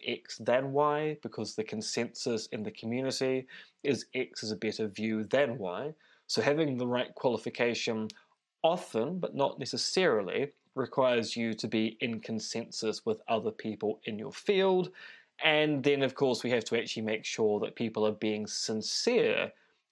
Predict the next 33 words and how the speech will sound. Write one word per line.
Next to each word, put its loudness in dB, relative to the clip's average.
in 4
their 4
endorsement -2
of 0
X, -8
because 0
if -6
it -12
turns 0
out 2
that -6
everyone 0
agrees 2
that 0
X -6
is -2
right, 2
but 2
everyone's 4
being 0
paid 2
off 4
by 4
the 0
Illuminati, 2
then 4
we've -2
got 0
a 2
bit -2
of -8
a -4
problem. -4